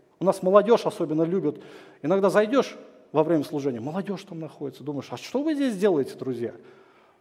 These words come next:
Но нельзя там назидаться, вы понимаете? И, конечно же, это не говорит о высокой духовности. Это говорит, наверное, больше о проблемах. И, конечно же, а, пусть Господь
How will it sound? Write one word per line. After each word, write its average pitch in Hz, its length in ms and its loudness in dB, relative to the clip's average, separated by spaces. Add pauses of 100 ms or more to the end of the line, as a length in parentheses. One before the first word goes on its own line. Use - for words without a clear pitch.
Но 147 80 -4
нельзя 208 360 0
там 190 180 0
назидаться, 170 500 -2
вы 120 80 -6
понимаете? 196 480 -6 (640)
И, - 640 2
конечно 254 420 4
же, 143 260 4 (640)
это 170 180 0
не 214 100 2
говорит 208 360 2
о 196 40 4
высокой 190 400 -2
духовности. 143 800 -4
Это - 180 -2
говорит, 175 360 4
наверное, 170 520 4 (340)
больше 139 520 2 (460)
о 113 100 -8
проблемах. 143 720 2 (640)
И, 151 560 4 (300)
конечно 233 380 0
же, 196 240 6 (240)
а, 156 460 4
пусть 208 220 -4
Господь 220 480 4